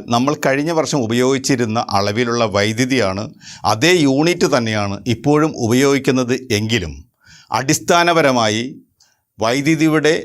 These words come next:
വിലയിലുണ്ടായ വർധനവ് മൂലമുണ്ടാകുന്ന അധികമായ വൈദ്യുതി ചാർജ്, ആ വർധനവാണ് എ സി ഡി അടയ്ക്കാൻ കാരണമാകുന്നത്. പറയുമ്പോൾ എനർജി ചാർജ് മാത്രമാണ് വർദ്ധിക്കുന്നത് എന്നാണ് പറയുന്നത് എങ്കിലും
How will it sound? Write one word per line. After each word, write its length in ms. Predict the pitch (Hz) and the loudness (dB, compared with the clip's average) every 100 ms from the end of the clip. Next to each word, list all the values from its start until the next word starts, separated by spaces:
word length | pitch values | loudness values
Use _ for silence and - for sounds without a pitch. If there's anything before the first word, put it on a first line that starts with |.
| - _ 113 | -10 _ -2
വിലയിലുണ്ടായ 720 | 123 143 165 170 147 143 135 131 | 2 4 2 2 2 2 2 2
വർധനവ് 500 | 113 110 139 151 143 | 0 0 0 0 0
മൂലമുണ്ടാകുന്ന 760 | 127 127 113 107 110 107 104 - 107 | 2 2 0 0 0 0 -4 -4 -2
അധികമായ 600 | 107 147 151 147 139 135 | 0 2 2 2 2 2
വൈദ്യുതി 460 | 113 104 127 123 | 0 0 0 -2
ചാർജ്, 440 | 117 117 101 90 107 - - - | -2 0 0 -2 -6 -8 -16 -2
ആ 100 | 110 127 | 0 2
വർധനവാണ് 760 | 104 107 110 147 151 110 101 98 - | 2 0 2 2 2 0 -2 -6 -2
എ 120 | 101 | 0
സി 160 | 107 131 | 0 0
ഡി 120 | 127 | 0
അടയ്ക്കാൻ 360 | 110 92 107 98 98 | -2 -2 -4 -6 -6
കാരണമാകുന്നത്. 760 | - 92 92 92 85 85 85 76 - _ _ _ _ _ _ _ _ _ - | -6 -4 -4 -4 -6 -6 -8 -10 -14 _ _ _ _ _ _ _ _ _ -2
പറയുമ്പോൾ 400 | 110 143 151 165 | 0 2 2 2
എനർജി 340 | 147 143 135 | 2 0 -2
ചാർജ് 280 | 135 147 139 | 0 0 0
മാത്രമാണ് 520 | 139 135 139 139 135 | 0 0 2 2 2
വർദ്ധിക്കുന്നത് 640 | 131 123 120 127 127 120 127 127 | 2 2 0 0 0 2 0 0
എന്നാണ് 260 | 117 120 120 | 0 0 0
പറയുന്നത് 500 | 120 110 117 117 113 - | 0 0 -2 -2 -2 -2
എങ്കിലും 400 | 110 107 104 | -2 -2 -2